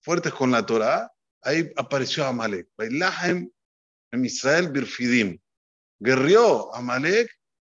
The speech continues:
con Israel Birfidim. ¿Qué es Refidim? Rafu Yedehem Mina Torah. Explica ahí el Netzim y Volozhin. ¿Cómo una persona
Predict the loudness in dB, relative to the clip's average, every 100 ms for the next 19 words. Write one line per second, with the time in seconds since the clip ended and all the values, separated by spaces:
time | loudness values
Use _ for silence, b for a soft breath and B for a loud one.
0 | _ -4 -2 -2 -2 0 2 0 -2 -4
1 | -4 -2 -2 -4 -6 -2 0 -2 -4 -4
2 | -2 -2 -2 -4 -4 -4 0 0 0 -4
3 | -8 -8 -10 _ _ _ _ _ _ -16
4 | -16 -6 -2 -2 0 2 4 4 0 -2
5 | -2 0 0 0 0 -4 -12 -16 _ _
6 | _ -8 -4 0 0 0 -4 -4 -2 -2
7 | -2 -6